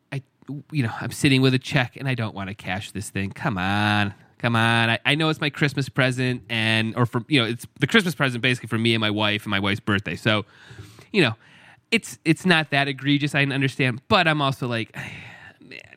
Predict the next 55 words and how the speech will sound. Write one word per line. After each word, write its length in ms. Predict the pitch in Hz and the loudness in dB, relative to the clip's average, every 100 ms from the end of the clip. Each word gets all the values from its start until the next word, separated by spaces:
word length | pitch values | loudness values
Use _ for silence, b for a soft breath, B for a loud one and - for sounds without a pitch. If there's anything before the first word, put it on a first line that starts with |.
| - | -14
I 120 | 87 | -12
just, 360 | 92 98 76 - | -12 -12 -12 -12
I'm 140 | 95 | -12
not 220 | 90 85 87 | -8 -6 -6
into 280 | 85 - | -8 -8
this. 800 | 90 95 98 107 110 110 - - - | -6 2 4 6 4 2 -2 -10 -4
I 100 | 104 | -4
can 240 | 104 123 | -2 -2
get 220 | 117 131 | 0 0
my 220 | 135 127 123 | 2 2 4
own 180 | 123 | 4
mattress." 960 | 120 123 139 - 156 147 139 - - - - b b b b b b b b b b b b b _ _ - | 4 4 2 0 0 0 0 -4 -12 -16 -20 b b b b b b b b b b b b b _ _ 0
What 100 | 254 | 4
do 60 | |
you 60 | 311 | 6
guys 200 | 147 131 | 6 4
do 140 | 117 | 4
in 60 | 107 | 4
that 120 | 101 | 2
scenario 340 | - 101 90 90 | -2 0 2 2
out 180 | 90 | 0
there? 220 | 87 78 - B | -2 -8 -10 B
Do 60 | - | 0
you 80 | 160 | 2
guys, 380 | 180 - - - B B | 2 0 -10 -12 B B
you 100 | 151 | -2
know, 180 | 160 170 | 2 2
if 100 | 180 | 0
the 80 | 135 | 0
grandma's 420 | 127 135 151 143 | 2 2 2 -2
just 200 | 143 135 | -2 -2
being 140 | 139 | 0
like, 140 | 131 123 | 2 2
"No, 140 | 139 | 0
I'm 260 | 120 104 113 | 0 -2 -2
gonna 180 | 139 131 | -2 -2
do 200 | 120 135 | -2 -2
this 140 | 131 | -2
for 120 | - 120 | -2 2
you," 160 | 110 | 2
and, 140 | 113 123 | 2 2
and 180 | 147 143 | 0 2
literally 520 | 226 220 175 143 117 b b b b | 4 4 2 0 -6 b b b b
n-, 280 | 131 139 143 - | -6 -4 -6 -4
will 280 | 147 160 175 | 6 6 6
not 240 | 165 135 | 0 -4
take 220 | - 131 | -2 0
no 180 | 123 117 | 2 0
for 120 | - | 0
an 60 | 113 | 0
answer. 240 | 110 104 - | 0 -2 2
I 140 | 147 | 2
have 160 | 202 165 | 2 -2
been 160 | 165 | -2
dodging 560 | 135 123 135 147 147 147 | 0 0 2 0 -2 -4